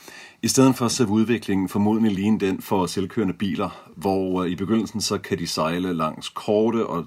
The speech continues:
klart definerede ruter, og så blive bedre og bedre til, øh, alskens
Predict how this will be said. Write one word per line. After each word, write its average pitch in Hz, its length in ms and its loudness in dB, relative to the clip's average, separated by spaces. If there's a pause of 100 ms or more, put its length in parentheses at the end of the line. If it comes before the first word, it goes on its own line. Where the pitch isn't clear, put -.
(120)
klart 92 280 -2
definerede 98 400 -2
ruter, 90 360 -2
og - 180 -4
så 95 100 -6
blive 92 160 -6
bedre 95 300 2
og 92 120 0
bedre 90 320 0
til, 82 520 -2 (340)
øh, - 260 -4 (360)
alskens 92 880 -2